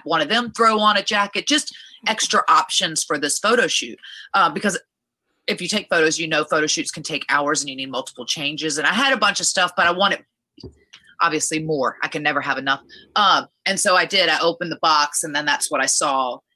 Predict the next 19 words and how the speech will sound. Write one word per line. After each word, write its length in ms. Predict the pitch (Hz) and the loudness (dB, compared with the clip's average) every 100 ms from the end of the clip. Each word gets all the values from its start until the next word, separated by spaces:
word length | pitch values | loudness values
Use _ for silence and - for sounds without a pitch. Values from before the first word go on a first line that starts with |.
| _ _ | _ _
And 140 | 165 | -2
I 60 | 143 | 0
kind 280 | - 147 143 | 0 0 2
of 180 | 139 - - | 0 -2 -4
shot 360 | - 190 165 - | -2 2 0 -2
the 60 | |
picture 600 | - 160 - - 139 139 - _ - - _ _ | -8 -6 -2 0 2 0 -4 _ -20 -20 _ _
and 300 | 165 143 135 - _ _ _ _ _ 175 | 0 0 -2 -10 _ _ _ _ _ -4
did 160 | 165 | -2
the 60 | 165 | -2
post, 580 | 170 160 147 - - - | 2 2 2 0 -4 -4
and 180 | 175 151 | -2 0
out 220 | 147 139 - | 0 0 -4
the 80 | |
door 260 | 160 151 143 | -2 2 4
I 100 | 127 | 2
went. 340 | 127 165 139 - - | 0 0 0 -2 -4
And 180 | 165 | -2
then 360 | 151 143 135 | 2 2 0